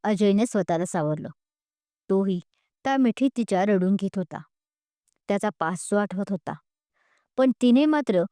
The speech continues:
बाजूला होत डोळे फिरवले, कारण त्या केबिनच्या दारात कोण उभं होतं हे तिला जे दिसत होतं.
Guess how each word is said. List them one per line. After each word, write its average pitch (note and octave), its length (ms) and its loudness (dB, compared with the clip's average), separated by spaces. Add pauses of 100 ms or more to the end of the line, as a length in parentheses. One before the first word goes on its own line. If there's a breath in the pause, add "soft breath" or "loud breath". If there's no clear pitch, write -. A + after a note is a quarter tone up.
(580)
बाजूला G#3+ 560 0
होत G3+ 340 -2
डोळे G#3 280 4
फिरवले, F#3+ 360 2 (540)
कारण G#3+ 280 2
त्या A#3 200 0
केबिनच्या A3+ 440 2
दारात B3 380 0
कोण C4+ 220 2
उभं G3+ 160 0
होतं F#3 300 -4 (500)
हे A#3+ 40 -2 (100)
तिला G#3+ 220 2
जे A#3+ 140 0
दिसत A3+ 360 -2
होतं. G3+ 220 -10